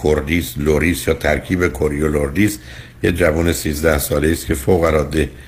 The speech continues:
زیبا می‌خونه با یه صدای پر استثنایی و ت-، و آهنگی که کنارشه و خودش به خودی خودش یه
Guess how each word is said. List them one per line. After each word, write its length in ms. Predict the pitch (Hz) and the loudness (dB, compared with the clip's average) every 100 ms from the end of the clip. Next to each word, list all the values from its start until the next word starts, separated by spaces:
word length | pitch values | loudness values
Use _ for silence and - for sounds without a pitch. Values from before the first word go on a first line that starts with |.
| - - - | -20 -20 -18
زیبا 520 | - 82 85 78 92 92 | -10 -2 0 2 4 4
می‌خونه 340 | 87 82 82 | 2 0 0
با 120 | 78 | 2
یه 80 | 78 | 0
صدای 420 | - 73 82 80 | 0 0 2 2
پر 280 | 76 92 92 | 2 2 2
استثنایی 800 | 76 - 78 - - 71 87 - - - | 2 0 -4 -4 -2 0 0 -4 -8 -6
و 100 | 95 - - - - | -6 -6 -18 -20 -14
ت-، 220 | - 85 - 82 | -2 -2 0 0
و 40 | 87 | 0
آهنگی 800 | - 95 80 87 143 143 85 | 0 0 2 2 2 2 0
که 160 | - 65 | -4 -10
کنارشه 640 | - 80 80 71 65 - | -2 -2 0 -2 -4 -2
و 200 | 69 69 65 - - - - - | -2 -2 -4 -10 -20 -20 -20 -14
خودش 580 | - 98 95 85 - - - - - - - 80 | -2 2 2 2 -4 -10 -18 -20 -18 -12 -6 -4
به 60 | |
خودی 320 | - 82 82 90 | 0 2 2 2
خودش 400 | 87 82 - | 2 0 0
یه 140 | 80 | -2